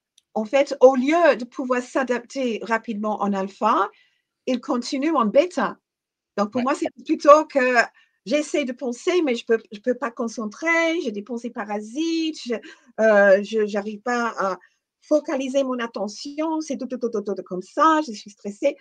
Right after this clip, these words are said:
Speaker 1: parce qu'ils essaient de réfléchir ou penser à, à la mauvaise fréquence. Et ça, ça, ça me parlait. Et j'ai pas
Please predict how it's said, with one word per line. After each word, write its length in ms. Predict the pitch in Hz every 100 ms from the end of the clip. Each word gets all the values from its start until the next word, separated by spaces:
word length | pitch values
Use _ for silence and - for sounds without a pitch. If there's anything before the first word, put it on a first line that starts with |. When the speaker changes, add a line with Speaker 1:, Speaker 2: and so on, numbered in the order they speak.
| _ _ -
Speaker 1:
parce 200 | 226 -
qu'ils 460 | 294 294 240 233
essaient 400 | 240 233 330 359
de 240 | 226 240 233 _ _ _ _
réfléchir 800 | 208 262 269 233 208 254 302 254
ou 40 |
penser 460 | 208 214 202 - - 466 - _ _ _ _ _ _ _
à, 260 | 208 202 190 -
à 60 |
la 100 | 208
mauvaise 300 | 202 202 285
fréquence. 720 | - 349 359 269 277 - - _ _ _ _ _
Et 280 | 214 202 -
ça, 220 | - 247
ça, 240 | - 285 349
ça 180 | -
me 120 | 254 226
parlait. 580 | 320 320 302 247 - _ _ _
Et 180 | 233 233
j'ai 160 | 233 214
pas 240 | 370 -